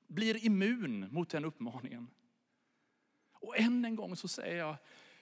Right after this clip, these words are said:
likt bönen som Paulus adresserat, "Anpassa er inte efter den här världen."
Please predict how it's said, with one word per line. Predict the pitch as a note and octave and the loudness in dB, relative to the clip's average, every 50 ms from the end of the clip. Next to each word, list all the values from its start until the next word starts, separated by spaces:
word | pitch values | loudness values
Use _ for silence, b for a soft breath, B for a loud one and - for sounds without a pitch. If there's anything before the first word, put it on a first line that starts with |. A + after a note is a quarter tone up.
| b b b b _ - | b b b b _ 0
likt | D#3+ F3 F#3 E3+ - | 2 2 2 2 -2
bönen | D3+ D3 A3 G#3+ A3+ A#3 A#3 A3+ A3 G#3 G3 F#3+ | -6 0 2 6 6 6 6 6 4 4 2 2
som | - F#3+ F3 D#3+ | 2 0 -2 -2
Paulus | - - F#3+ G#3 G3+ G3+ F#3 E3+ D#3 - - | -2 0 0 0 2 2 2 0 0 0 0
adresserat, | - D#3+ D#3 D#3 D#3 - - F#3 F3 E3+ D#3 D3+ - - | 0 0 0 0 -2 -2 -2 -2 0 0 -2 -2 -4 -6
"Anpassa | - G#3+ A3 G#3 G3+ F3 - - - F3+ E3+ D#3+ - F3 | -4 -2 0 0 0 0 -2 -4 -4 -4 -4 -2 -2 -2
er | E3 E3 - | -4 -4 -4
inte | G3+ G3+ F#3 E3 C#3+ C3 - - F3 | -4 -4 -2 -2 -4 -6 -6 -4 -6
efter | F3 - - F3 | -6 -4 -6 -8
den | D3+ D3 | -6 -6
här | D3+ C#3 | -6 -4
världen." | C3 C3 C#3+ E3 C#3+ A2 F#2 E2+ E2 | -4 -4 -4 -4 -6 -8 -10 -12 -14